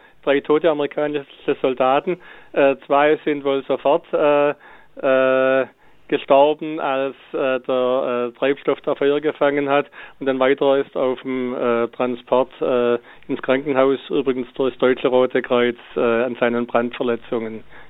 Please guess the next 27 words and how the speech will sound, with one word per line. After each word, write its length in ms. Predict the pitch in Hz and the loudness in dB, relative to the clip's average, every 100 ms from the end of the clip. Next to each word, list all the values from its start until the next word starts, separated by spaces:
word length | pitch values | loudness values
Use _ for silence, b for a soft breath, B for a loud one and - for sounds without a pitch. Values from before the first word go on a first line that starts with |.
| - | -6
gestorben. 600 | 120 - 113 113 110 104 B B B B - | -6 0 2 4 0 -6 B B B B 2
Es 80 | |
sind 160 | - 135 | 4 4
dann 160 | 139 135 | 2 0
noch, 260 | 135 - | -2 -2
äh, 300 | 151 127 123 | 0 2 0
ich 180 | 143 135 - | -2 -10 -16
glaube, 220 | - 123 143 | -2 0 4
etwas 220 | 135 135 | 2 2
über 180 | 156 135 | 0 0
ein 80 | 131 | 0
Dutzend 420 | 143 - 156 139 | -4 -4 -6 -4
von 140 | 143 | -2
weiteren 260 | 131 131 147 | 0 0 0
amerikanischen 560 | 139 135 135 135 - - | 0 0 0 -2 -4 -4
Soldaten 460 | 143 131 131 131 127 | -2 2 2 2 -2
verletzt 400 | 123 123 - - | -2 -2 -4 -2
worden, 280 | 143 143 139 B B | 0 0 -6 B B
auch, 240 | - 127 - | -2 -2 0
äh, 180 | 131 120 | 0 0
Brandverletzungen. 1080 | - 123 131 135 127 123 - 127 123 120 B B B B B - | 0 -2 0 0 0 0 -2 0 -2 -6 B B B B B -12
Ja, 200 | - 113 | -4 -2
aber 280 | 131 120 113 | 0 -2 -4
drei 200 | - 117 | 0 -2
sind 180 | 120 120 | 0 -4
dabei 200 | 117 117 | -2 -4
gestorben. 480 | 113 - 110 110 | -6 -8 -12 -12